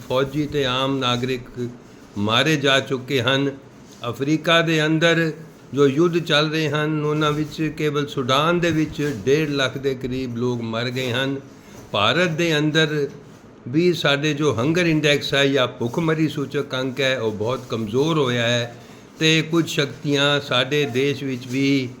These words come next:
ਅਹ, ਸਮਾਜਿਕ ਸਦਭਾਵਨਾ ਨੂੰ ਤੋੜਨ ਦੀ ਕੋਸ਼ਿਸ਼ ਕਰ ਰਹੀਆਂ ਹਨ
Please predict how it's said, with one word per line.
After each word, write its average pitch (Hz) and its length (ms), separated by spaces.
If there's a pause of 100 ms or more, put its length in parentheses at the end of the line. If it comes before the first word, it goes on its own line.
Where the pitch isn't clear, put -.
(400)
ਅਹ, 117 420
ਸਮਾਜਿਕ 135 540
ਸਦਭਾਵਨਾ 127 720
ਨੂੰ 127 260 (100)
ਤੋੜਨ 147 320
ਦੀ 143 120
ਕੋਸ਼ਿਸ਼ 123 440
ਕਰ 110 160
ਰਹੀਆਂ 113 380
ਹਨ 131 340